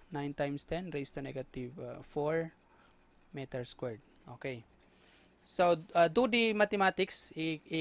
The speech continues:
i-kwan mo lang yan. Ilagay mo na lang sa calculator ninyo. So, ang lalabas na result dyan, you try to verify this one. Uh, you try to verify our answer. Baka mali yung, uh, napindot ko dito sa ating calculator. But,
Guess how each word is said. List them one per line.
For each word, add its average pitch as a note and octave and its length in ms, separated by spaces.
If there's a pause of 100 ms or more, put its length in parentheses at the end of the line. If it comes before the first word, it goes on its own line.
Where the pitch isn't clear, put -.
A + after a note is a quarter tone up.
(120)
i-kwan E3+ 240
mo F3 160
lang E3+ 200
yan. D3+ 200 (640)
Ilagay C#3+ 320
mo D#3+ 80
na D#3 80
lang D#3+ 100
sa D#3 140
calculator D3 560
ninyo. D3+ 400 (540)
So, D3 180
ang D3+ 80
lalabas G3+ 460
na E3+ 500
result F3 320
dyan, D3+ 240
you D3 140
try E3+ 260
to D#3+ 320
verify D3+ 400
this D3 240
one. C3 160 (880)
Uh, C3+ 560
you - 80
try D3+ 160
to D#3+ 80
verify D3 400
our C3+ 160
answer. D3 480
Baka B2+ 320
mali B2+ 320
yung, B2+ 320
uh, B2 320
napindot C3 480
ko - 80
dito B2+ 240
sa B2 160
ating A#2 320 (240)
calculator. A#2+ 560 (160)
But, F#3+ 160